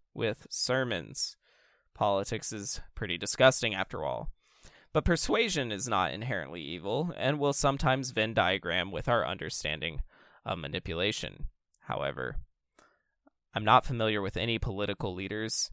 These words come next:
at least non-dictators, who demand and recommend attendance to lectures once a week for your entire lifetime. This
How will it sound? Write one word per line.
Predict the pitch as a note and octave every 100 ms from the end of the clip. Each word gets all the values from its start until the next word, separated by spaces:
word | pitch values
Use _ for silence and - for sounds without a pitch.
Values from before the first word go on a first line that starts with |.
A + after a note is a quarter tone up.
| - -
at | G#2+
least | G#2 G#2+ -
non-dictators, | E2+ D#2 G2 G#2 - C3 C3 C#3+ D3+ - - _ _ _
who | -
demand | B2+ A#2+ G#2 A2 A2+ B2+ C#3+ - _
and | - A#2
recommend | G#2+ A2 A#2+ G#2+ G#2+ A2 -
attendance | A2+ - F#3+ A2 - -
to | A2
lectures | F2+ F#2+ - F#2+
once | G#2 F2+ -
a |
week | F#2+ F2+ -
for | A#2+
your | F2 F2+
entire | D#2+ - D2+ C#2 C2+
lifetime. | C2 C2+ - G1+ G1+ - - - _ _ _ _ -
This | F2+ A2 G#2+ - -